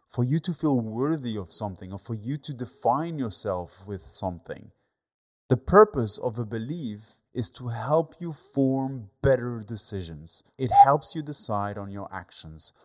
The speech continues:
on what you want to do, on how you want to act towards certain situations, on how you want to treat people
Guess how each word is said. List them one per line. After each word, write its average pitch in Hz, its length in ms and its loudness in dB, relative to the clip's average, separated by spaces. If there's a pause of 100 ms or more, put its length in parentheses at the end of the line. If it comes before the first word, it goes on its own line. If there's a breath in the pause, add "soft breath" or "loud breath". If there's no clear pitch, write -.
(180 loud breath)
on 113 240 -2
what 147 240 0
you 151 180 -6
want 123 380 -4 (160)
to 113 140 -6
do, 87 320 -12 (280 soft breath)
on 110 120 -8
how 151 300 2
you 165 180 -2
want 127 340 -2 (120)
to 127 200 -8
act 95 400 -10
towards 98 460 -8
certain 139 400 -2
situations, 98 1000 -8
on 247 80 -6
how 160 420 2
you 165 420 -4
want 147 400 -2 (160)
to 147 120 -8
treat 131 500 -10
people 104 540 -2